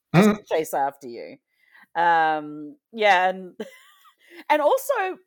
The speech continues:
Speaker 1: for something so large, she's remarkably sneaky, you know?
Speaker 2: Yeah.
Speaker 1: The, the way she kinda tucked herself up under there,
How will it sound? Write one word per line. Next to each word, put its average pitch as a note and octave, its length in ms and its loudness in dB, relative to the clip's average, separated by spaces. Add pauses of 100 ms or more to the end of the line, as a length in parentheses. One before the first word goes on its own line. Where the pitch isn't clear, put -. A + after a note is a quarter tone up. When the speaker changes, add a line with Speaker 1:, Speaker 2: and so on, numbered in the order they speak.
(320)
Speaker 1:
for D#4+ 80 -10
something A4 340 -4
so G4+ 280 -6
large, E4+ 600 2
she's D4+ 240 -12
remarkably A4 580 -2
sneaky, F#4 720 -10 (380)
you B3+ 80 -10
know? F#3 320 -4 (420)
Speaker 2:
Yeah. G#3+ 240 0
Speaker 1:
The, - 80 -4 (240)
the A3+ 60 -2
way C4 100 4
she C4 120 -8
kinda B3+ 200 -4
tucked - 340 -6
herself B3+ 460 -4
up A#3+ 200 2
under C4 280 -2
there, D4 300 4